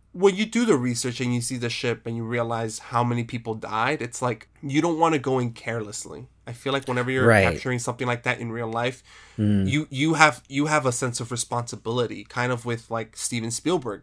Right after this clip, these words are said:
Speaker 1: with Saving Private Ryan or Schindler's List. Now, obviously, those are R-rated films, but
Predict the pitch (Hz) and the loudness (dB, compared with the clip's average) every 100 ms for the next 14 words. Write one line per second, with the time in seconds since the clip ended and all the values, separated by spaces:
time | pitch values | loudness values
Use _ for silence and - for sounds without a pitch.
0 | - 110 - - 110 117 117 113 113 117 | -10 -10 -10 -6 -6 -6 -6 -6 -6 -2
1 | 147 135 110 113 123 110 113 117 143 127 | 0 0 -2 -6 -8 -6 -6 -2 0 0
2 | 110 - - 147 - 143 139 127 131 117 | -2 -4 6 6 10 10 10 4 0 4
3 | 131 127 117 - 123 117 120 110 87 - | 6 6 4 4 4 6 2 -2 -6 -4
4 | 143 156 123 110 113 - _ - 135 117 | 2 4 4 0 -8 -14 _ 4 6 6